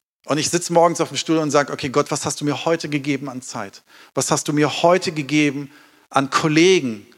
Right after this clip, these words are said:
Da sitzt ein Tobi und da sitzt ein Micha und da sitzt ein Dennis und da sitzt der Lissy und da sitzen so viele Leute. Wo möchtest du, dass ich mich heute in sie investiere? Wie soll ich gut verwalten, das, was du mir gegeben hast?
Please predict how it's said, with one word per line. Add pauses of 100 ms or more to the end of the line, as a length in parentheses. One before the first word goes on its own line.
Da
sitzt
ein
Tobi
und
da
sitzt
ein
Micha
und
da
sitzt
ein
Dennis
und (300)
da
sitzt
der
Lissy
und
da
sitzen
so
viele
Leute. (360)
Wo
möchtest
du,
dass
ich
mich
heute
in
sie
investiere? (320)
Wie
soll
ich
gut
verwalten, (180)
das,
was
du
mir
gegeben
hast?